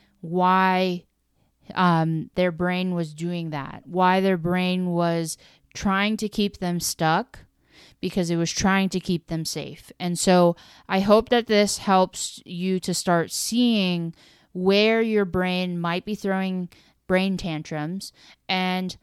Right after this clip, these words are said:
how it might be keeping you stuck, because those stories or those beliefs are no longer serving you. And if you've been feeling stuck with this, then this is one, f-,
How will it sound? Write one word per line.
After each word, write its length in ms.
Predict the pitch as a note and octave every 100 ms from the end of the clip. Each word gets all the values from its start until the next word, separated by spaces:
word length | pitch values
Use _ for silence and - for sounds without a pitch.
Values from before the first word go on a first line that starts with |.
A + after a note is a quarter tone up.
| _
how 420 | - G3 F#3 G3+
it 120 | G#3
might 260 | F#3 F3+ E3
be 100 | E3+
keeping 380 | - E3+ F3 E3
you 200 | E3 E3+
stuck, 600 | - - G#3 E3+ - - _ _ _ -
because 540 | F3 - F#3+ F3 E3
those 240 | D#3+ F3+ F3
stories 720 | - - G3 G3 F#3 F3 D#3+
or 240 | - F3 E3+
those 260 | E3+ E3
beliefs 500 | D#3 F3 A#3+ A#3+ -
are 180 | D3+ F3
no 280 | F3 F3 F3+
longer 320 | F3 E3 D#3+
serving 420 | - E3 D3 C#3+
you. 280 | C#3+ C#3+ F#3+ - _ _ _ - - - - -
And 80 | F#3
if 120 | F3
you've 180 | F#3+ F3
been 160 | F#3+
feeling 420 | F3 G#3+ A#3+ B3+
stuck 360 | A3+ - G3+ G3+
with 180 | F#3 -
this, 340 | F3+ E3 -
then 300 | - F#3 F3+
this 220 | F3 F3
is 160 | G#3 F#3+
one, 500 | F#3+ G3 F#3+ F#3+ -
f-, 220 | - F3+